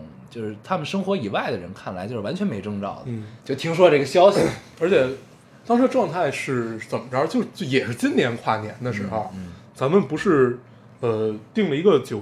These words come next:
Speaker 2: 店，
Speaker 1: 嗯。
Speaker 2: 然后去那儿，去那儿，去那儿跨年嘛，
Speaker 1: 嗯。
Speaker 2: 然后一帮人一块儿玩儿。
Speaker 1: 嗯。
Speaker 2: 然后说到真心话大冒险还是干嘛，就反正聊天儿的时候，最后也没剩几个人儿了。
Speaker 1: 那会儿都喝多了。
Speaker 2: 啊。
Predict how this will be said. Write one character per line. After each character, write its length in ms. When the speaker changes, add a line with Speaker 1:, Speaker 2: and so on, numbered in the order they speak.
Speaker 2:
店， 180
Speaker 1:
嗯。 260
Speaker 2:
然 200
后 300
去 200
那 80
儿， 120
去 140
那 80
儿， 80
去 140
那 40
儿 60
跨 180
年 260
嘛， 200
Speaker 1:
嗯。 60
Speaker 2:
然 80
后 40
一 60
帮 120
人 80
一 40
块 80
儿 80
玩 160
儿。 260
Speaker 1:
嗯。 240
Speaker 2:
然 180
后 340
说 180
到 100
真 220
心 100
话 80
大 100
冒 160
险 400
还 160
是 60
干 180
嘛， 220
就 100
反 160
正 120
聊 160
天 200
儿 60
的 140
时 100
候， 140
最 160
后 100
也 100
没 140
剩 180
几 120
个 80
人 100
儿 80
了。 160
Speaker 1:
那 60
会 60
儿 60
都 80
喝 200
多 280
了。 60
Speaker 2:
啊。 400